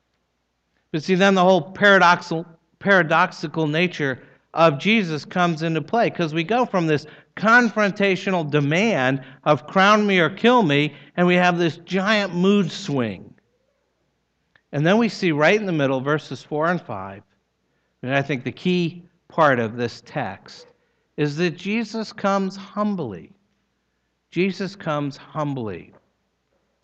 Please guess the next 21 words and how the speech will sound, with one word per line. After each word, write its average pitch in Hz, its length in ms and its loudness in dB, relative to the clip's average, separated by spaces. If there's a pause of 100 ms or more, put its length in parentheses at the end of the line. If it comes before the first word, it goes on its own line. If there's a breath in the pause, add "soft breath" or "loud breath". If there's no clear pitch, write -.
(640 soft breath)
There 165 200 4
it 160 100 0
says, 139 400 0 (260 soft breath)
"This 220 220 2
took 208 240 0
place 165 320 0
to 147 140 -6
fulfill 170 480 -2
what 147 180 -2
was 127 120 -8
spoken 160 460 -2
by 139 160 0
the 131 100 -4
prophet, 196 640 -2
saying, 160 380 -2
'Say 240 260 -4
to 185 140 0
the 139 100 -2
daughter 135 380 2
of 110 100 -4
Zion, 127 460 -4